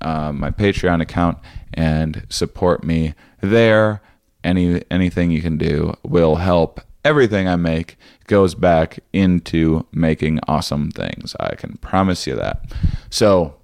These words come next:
um, well, I can't promise you. Sometimes I do waste money on fancy food and stuff, and, but, uh, e-, even that, I, I'm pretty,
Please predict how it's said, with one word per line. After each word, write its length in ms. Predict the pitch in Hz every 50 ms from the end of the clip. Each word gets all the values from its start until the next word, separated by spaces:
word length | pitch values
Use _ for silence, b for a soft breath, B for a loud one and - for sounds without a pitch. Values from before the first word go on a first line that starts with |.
| _ _ _ _ _ _ _ _ - _ -
um, 540 | - 90 90 87 85 82 82 80 - - - -
well, 180 | 143 156 160 123
I 120 | 104 101
can't 260 | - - 131 120 -
promise 560 | - - - 101 101 - - 87 76 - - -
you. 100 | 69 -
Sometimes 480 | - - 123 143 - 202 220 202 185
I 60 | -
do 240 | 101 87 - 87 90
waste 280 | 87 87 82 78 - -
money 240 | 82 80 80 80 76
on 160 | 73 76 78
fancy 440 | - - 73 73 76 - - - -
food 420 | - - 64 71 71 73 71 69
and 100 | 73 82
stuff, 440 | - - - 87 87 92 - - -
and, 180 | - 53 - - - b b b b b -
but, 300 | 87 87 85 80 - 87
uh, 420 | 87 85 85 85 87 85 85 87 98 117 139 196 247 -
e-, 160 | 180 185 -
even 380 | - - 175 151 135 113 104
that, 340 | 101 101 92 87 85 - - -
I, 80 | - -
I'm 180 | - - - 226
pretty, 420 | - - 165 151 127 107 107